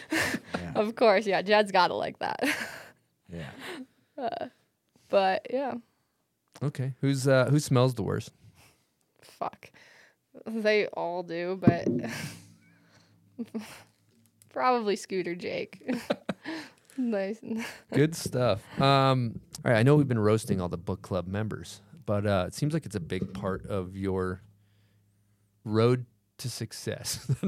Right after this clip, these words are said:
Speaker 3: <laughs> No, you're like, but no, you, you grew, grew up, that's your crew. Do you wanna talk
Speaker 2: Yeah.
Speaker 3: about your crew a little bit?
Speaker 2: Yeah, for sure. Um, I owe them everything. They're, like, my best friends for sure. And yeah,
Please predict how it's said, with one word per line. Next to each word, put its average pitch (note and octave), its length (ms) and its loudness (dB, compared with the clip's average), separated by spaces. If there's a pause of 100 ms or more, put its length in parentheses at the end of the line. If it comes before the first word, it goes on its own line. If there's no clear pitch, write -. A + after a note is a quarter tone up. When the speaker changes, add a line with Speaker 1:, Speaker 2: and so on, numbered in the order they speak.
(200)
Speaker 3:
<laughs> - 360 -10
No, D#3+ 160 6
you're F3+ 180 6
like, C#3 280 4 (240)
but G#3 140 8
no, A#3 80 8
you, D3 180 8
you C#3 240 2
grew, C#3 240 0
grew A#2+ 260 2
up, C3+ 80 2
that's C3+ 180 0
your C3+ 100 2
crew. E3+ 280 2
Do - 60 -12 (200)
you A#2 100 -2
wanna B2 140 4
talk C3+ 80 6
Speaker 2:
Yeah. B2+ 40 4
Speaker 3:
about C3 160 6
your A2 100 0
crew B2+ 220 2
a C#3 40 4
little D#3 160 0
bit? G3 180 -2 (220)
Speaker 2:
Yeah, B3 280 4
for - 220 -2
sure. A3 600 -2
Um, F#3+ 480 -2 (480)
I F#3+ 160 0
owe A3+ 160 4
them A3 160 -2
everything. G3 500 -2
They're, F#3+ 160 0
like, G3 160 0
my G3+ 160 0
best G3+ 300 0
friends G#3 500 -2
for F#3+ 100 -6
sure. G#3 480 -2
And F3+ 400 -6 (680)
yeah, G#3+ 320 6